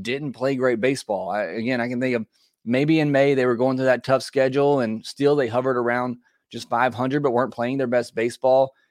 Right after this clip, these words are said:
You can think of after the All-Star break. Th-, those are, like, week-long stretches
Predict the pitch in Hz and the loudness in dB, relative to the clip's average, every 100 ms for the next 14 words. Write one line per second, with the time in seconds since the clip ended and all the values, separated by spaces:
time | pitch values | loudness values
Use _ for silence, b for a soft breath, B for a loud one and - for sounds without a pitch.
0 | _ 107 117 127 117 120 127 120 104 131 | _ -6 -4 -2 2 0 0 -2 2 0
1 | - 135 131 135 139 - 156 143 185 180 | 2 0 2 2 0 -2 -14 0 0 2
2 | 165 139 - _ _ _ 113 113 151 - | 4 2 0 _ _ _ -8 -4 -4 -2
3 | 143 139 120 - - 120 - 87 - | 0 0 -4 -10 -4 -4 -4 -16 -20